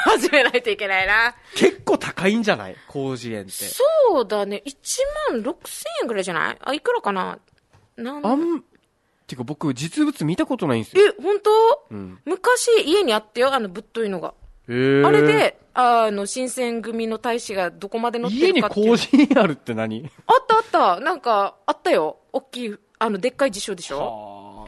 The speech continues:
Speaker 2: あ。
Speaker 1: あったあった。あれ面白いんだよね。
Speaker 2: あ、出てますね。参考価格、
Speaker 1: うん。
Speaker 2: 九千九百円から。
Speaker 1: あ、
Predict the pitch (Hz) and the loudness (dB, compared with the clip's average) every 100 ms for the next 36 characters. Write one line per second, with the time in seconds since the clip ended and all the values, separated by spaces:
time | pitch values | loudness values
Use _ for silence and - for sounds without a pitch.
0 | 98 123 - 226 220 202 175 214 254 302 | -10 -10 -6 -6 -4 -4 -2 -2 -4 -6
1 | 302 302 320 240 190 170 170 170 _ - | -6 -6 -4 -4 -4 -8 -12 -16 _ -6
2 | 165 _ _ _ 160 175 208 160 127 98 | -6 _ _ _ -6 -2 -2 0 -4 -4
3 | - - 214 233 233 214 202 196 - 117 | -8 0 2 4 0 0 0 -2 -2 -4
4 | - _ _ _ _ - 233 262 240 165 | -6 _ _ _ _ -6 -2 2 2 -2
5 | - 180 190 202 160 113 90 _ _ 392 | -2 0 2 0 0 -4 -8 _ _ 8
6 | 480 | 8